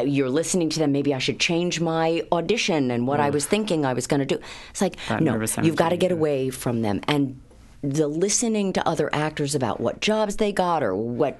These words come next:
Speaker 1: you know, what other thing they were, they're planning on doing or where they're going or any of that. It's like, "Oh, did you get up for this? Did your
Speaker 2: Mm.
Speaker 1: agent send you up for this? Oh,
Speaker 2: Totally.
Speaker 1: did you read about this in backstage? And are you going up for it?"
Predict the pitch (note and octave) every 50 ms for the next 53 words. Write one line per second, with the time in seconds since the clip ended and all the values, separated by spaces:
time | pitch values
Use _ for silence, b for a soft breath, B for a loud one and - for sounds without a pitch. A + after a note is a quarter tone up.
0 | - D3 D3 D#3+ C#3+ A2+ G#2 B B B B B B C#3+ C#3 C#3+ D3 D#3+ D#3 C#3+
1 | C#3 C3 - - F#3 F#3 F#3 F3 D#3 D#3 C#3 B2+ B2 A2+ A2 B B B B -
2 | C#3+ - - - F3 D#3+ D3 C#3 C3+ B2+ B2+ B2+ C3+ C#3 C4 C#4+ C#4 B3+ A#3 G#3+
3 | F#3 D#3 B2+ A#2 A#2 B2 A#2 A2+ G#2+ A#2 A2 A2+ C3+ - - C4 C4 A#3+ A#3 A3
4 | G3 E3 D3 - E3+ G3+ G#3 G3 - - - - - F3 E3+ D#3 - - B B
5 | B B B B B B B B B B B B B - - D#3+ - - - F3+
6 | C3 B2 - G3 G#3 E3 C3 C3+ F#3 G#3+ A3+ A3 A3 - A#3 A3+ A3 A3 A3 A3
7 | - - A#3+ A#3 G#3+ A3+ A#3+ A#3 - G3 E3 C#3 D#3+ F#3 G3 G#3+ A3+ A3 G#3 G#3
8 | G#3 G3+ G3+ G3+ G3+ - G#3+ G3 G3 G3 G3 G3+ F#3+ G3 - G#3 G#3 G3+ G#3 A3
9 | A3 G#3+ G#3+ G#3 F#3 G#3 G#3 - - G3+ G3 F3 E3+ G3+ G#3 G3 G#3+ G#3 A3 G#3+
10 | G#3 G3+ - G3+ F#3+ - G3 F#3 F#3 F3 F3+ - - G#3+ F#3+ F3 F3+ E3+ - E3
11 | D#3 D#3 D#3+ D#3+ G3 G#3+ G#3+ A3 A3 A3 A3+ A3 G#3+ G#3+ A3+ G#3